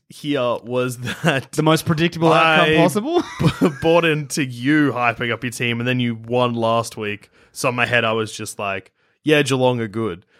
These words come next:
Speaker 1: But you're a brand new team that's played two games in the league.
Speaker 2: And to be fair,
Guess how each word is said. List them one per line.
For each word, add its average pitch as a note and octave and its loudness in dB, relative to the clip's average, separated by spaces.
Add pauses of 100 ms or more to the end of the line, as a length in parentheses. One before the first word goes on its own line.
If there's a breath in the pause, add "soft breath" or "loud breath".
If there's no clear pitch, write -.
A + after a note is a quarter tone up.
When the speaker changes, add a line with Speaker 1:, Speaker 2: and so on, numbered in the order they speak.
(240 soft breath)
Speaker 1:
But - 0
you're C#3+ 4
a C3+ 2
brand C#3 2
new C3 0
team B2 -4
that's G#2+ -8
played A2+ -4
two C3 -8
games A2 -2
in G#2+ -10
the G2+ -10
league. F#2+ -8
Speaker 2:
And E3+ -4
to B3+ -2
be A#3+ 2
fair, C3 0